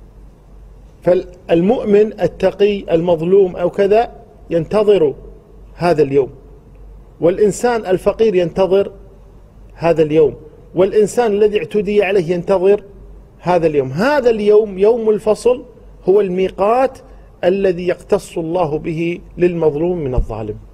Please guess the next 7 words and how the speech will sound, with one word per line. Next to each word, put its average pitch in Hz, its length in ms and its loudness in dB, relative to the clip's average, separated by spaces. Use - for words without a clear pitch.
"إن 185 260 2
يوم 160 380 0
الفصل 151 420 -6
كان 151 400 -4
ميقاتا 151 580 -4
يوم 180 460 2
ينفخ 190 680 -2